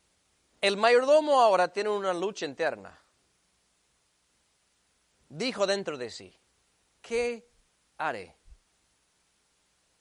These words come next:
O sea, imagínese que le digan a usted, "Busque tus libros, limpie tu oficina, porque ya a partir de hoy ya no te voy a pagar". ¿Qué haré, verdad?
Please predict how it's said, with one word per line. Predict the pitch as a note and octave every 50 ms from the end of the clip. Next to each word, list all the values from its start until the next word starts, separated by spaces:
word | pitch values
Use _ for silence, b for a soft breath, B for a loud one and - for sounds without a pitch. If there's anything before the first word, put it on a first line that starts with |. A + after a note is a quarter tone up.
| _ _
O | _ -
sea, | C#3 F3 F3+ F#3
imagínese | F#3 F#3 F#3 G3+ A3+ A3+ G3 - - D#3+ D3 C3+ C3 - - _ _ - - _ _ _ _ _ _ _ _ _ _ _
que | - B2
le | B2 C3
digan | C#3+ C#3+ D3+
a | C#3+
usted, | B2 - - C#3+ B2+ A#2 G#2 G#2+ - _ _ _ _ _ _ _ _ _ _ _ _ _ _ _ _ _ _ _ _ _ _ _ _ _ _ _ _ _ _ _ _ _ _ _ _ _ _ _ _ _
"Busque | - A2+ C3+ D#3+ D#3 - D3+
tus | A#2+ C3 B2
libros, | C#3 D#3+ F3+ E3+ E3+ E3 D3+ - - - - - -
limpie | A#2 C3+ C#3+ C#3+ C#3
tu | - C3
oficina, | A#2 A#2 A#2 A#2 C3+ C#3+ D3+ D3
porque | - - A#2+ A#2 G#2 - B2+
ya | C3 C3+ C#3 C#3+ C#3+
a | C3+ -
partir | - G#2+ G2+ - - C3+ B2+ A#2
de | A#2
hoy | A#2+ B2 B2+ A#2 G2 F#2 - _ _ _ _ _ _ _ _ _ _ _ _ _ _ _ _ _ _ _ -
ya | - G#2
no | G#2 G#2+
te | - A2+
voy | A2+ A2+
a |
pagar". | A2 - G2 G#2 A2 G#2+ G#2 - _ _ _ _ _ _ _ _ _ _ _ _ _ _ _ _ _ _ _ _
¿Qué | - B2+ C#3+ E3
haré, | G#2+ - A#2+ B2+ A#2+ A2
verdad? | A2 G2 F#2 F#2 A2 C3+